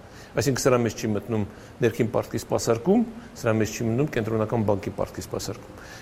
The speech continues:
Միայն ներքին պարտքի կառավա-, արտաքին պարտքի կառավարության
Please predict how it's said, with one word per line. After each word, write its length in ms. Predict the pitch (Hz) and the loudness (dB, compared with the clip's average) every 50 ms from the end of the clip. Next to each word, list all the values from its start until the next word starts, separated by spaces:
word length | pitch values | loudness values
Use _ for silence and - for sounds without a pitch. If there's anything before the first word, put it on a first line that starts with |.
| - - | 0 4
Միայն 260 | 156 180 190 180 151 139 | 6 6 6 8 8 6
ներքին 300 | 143 139 - 147 139 127 | 6 4 4 0 0 2
պարտքի 320 | 131 113 107 - - - 101 - | 2 0 0 0 -4 -6 -4 0
կառավա-, 320 | - 120 113 110 107 117 - - - - 120 | 2 4 4 4 2 0 -4 -2 2 2 2
արտաքին 340 | 113 - 143 - - 131 107 113 | 4 4 2 2 2 0 2 2
պարտքի 260 | 98 95 - - 101 95 - - - 98 101 - - | 0 0 0 -2 -4 -4 -4 -6 -8 -8 -8 -6 0
կառավարության 640 | - 123 120 120 113 117 113 107 - - 120 110 92 | 2 4 4 6 4 4 2 2 2 2 0 0 0